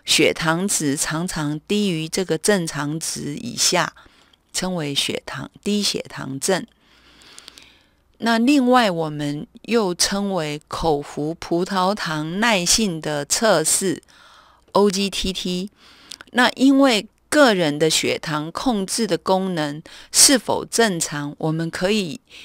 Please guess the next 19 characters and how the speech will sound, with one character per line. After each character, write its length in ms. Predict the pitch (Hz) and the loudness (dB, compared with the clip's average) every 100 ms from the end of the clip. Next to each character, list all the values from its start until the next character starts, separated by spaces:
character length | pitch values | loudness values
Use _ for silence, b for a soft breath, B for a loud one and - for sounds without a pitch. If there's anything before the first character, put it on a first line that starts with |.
| B B | B B
进 300 | - 254 202 | 4 4 4
行 260 | 165 - 151 | 2 0 -2
一 160 | - 202 | -4 -2
种 340 | - 160 151 | -2 -4 -8
叫 240 | - 208 185 | -2 0 2
做 240 | 190 180 | 0 -2
口 340 | 160 - 160 - | -4 -2 0 0
服 260 | - 151 165 | -4 -4 -4
葡 200 | - 180 | -4 -4
萄 300 | 196 190 208 | 0 0 0
糖 540 | - 165 156 165 180 - _ _ | -2 -4 -2 -6 -10 -14 _ _
的 200 | 180 170 | 0 0
一 100 | 202 | -2
个 300 | 190 165 156 | -2 -2 -2
耐 320 | 196 226 180 | -2 0 0
性 280 | 175 202 165 | 0 -2 -2
测 320 | - - 190 | -2 0 -2
验， 320 | 180 214 185 - b b b b b b b b b | 0 0 -2 -8 b b b b b b b b b
叫 420 | - 190 165 85 | -2 2 4 2